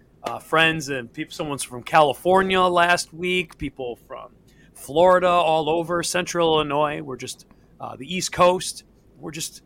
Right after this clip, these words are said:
learning from each other, growing, and then also being vulnerable enough to say, "Hey, this is something I need to work on with myself." So, for example, we're going over holiday habits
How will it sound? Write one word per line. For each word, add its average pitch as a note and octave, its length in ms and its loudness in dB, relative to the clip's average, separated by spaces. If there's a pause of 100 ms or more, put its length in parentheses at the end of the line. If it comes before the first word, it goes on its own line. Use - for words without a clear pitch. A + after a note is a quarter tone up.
(240)
learning F3 340 0
from G3+ 220 -2
each F#3+ 160 -4
other, F#3+ 240 0
growing, D#3 420 0
and D3 100 -6
then C#3 120 -6
also D3+ 400 -2
being D3+ 260 -6
vulnerable C3+ 560 -4
enough C3 300 -6
to C3 100 -14
say, C3+ 260 -8
"Hey, C#3+ 140 -2
this C#3+ 220 -6
is C#3 80 -8
something D3+ 400 -6 (240)
I A#2+ 100 -4
need C#3 160 -8
to C#3 80 -10
work C3 300 -8
on C3 200 -6
with A#2 160 -14
myself." A#2+ 540 -12
So, A2+ 340 -8 (180)
for G#3 140 6
example, F3 480 2
we're D#3+ 120 2
going D#3+ 280 4
over D3+ 280 2
holiday D#3 420 6
habits D#3 560 2